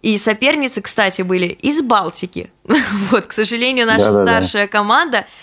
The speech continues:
Speaker 1: пример с них не взяла. А, вот, и что еще? А, Разиф, скажи, пожалуйста, смотрел ли ты вчерашний матч, а, в А П Л ночной?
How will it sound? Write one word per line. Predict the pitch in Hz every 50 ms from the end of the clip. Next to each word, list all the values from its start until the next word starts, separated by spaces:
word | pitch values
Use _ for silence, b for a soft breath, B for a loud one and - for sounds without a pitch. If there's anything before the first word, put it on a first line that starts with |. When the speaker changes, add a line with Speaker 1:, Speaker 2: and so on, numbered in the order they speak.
| B B B _
Speaker 1:
пример | - 220 233 208 226 262 294 302 b b b b b b _
с | - - -
них | 247 247 262 269 254 b b b b b b -
не | 214 220 233 247
взяла. | 254 233 208 240 254 247 220 185 160 - - _ _ _ _ _ _ _ _ _ -
А, | - 208 208 208 208 208
вот, | 214 254 285 254 202 - -
и | - 220 247 254 254 - - _ _ _
что | - - - - 302
еще? | 311 294 - - 254 202 165 - - _
А, | - 202 202 208
Разиф, | 226 247 247 254 190 175 - - - _ _
скажи, | - - - 240 240 285
пожалуйста, | 294 320 269 240 254 226 190 180 - - 180
смотрел | - - 196 196 196 202 269 349 349 320
ли | 285 269
ты | 262 269 - 294 320 311
вчерашний | - - 269 254 254 254 254 247 - 226 214
матч, | 220 226 269 311 320 - - b b b b b b b -
а, | - 226 220 220 214 208 - - _ -
в | 196 214
А | 233
П | 233 262 269 247
Л | 208 175 160 - - _ -
ночной? | - 208 202 - - 208 180 175 175 -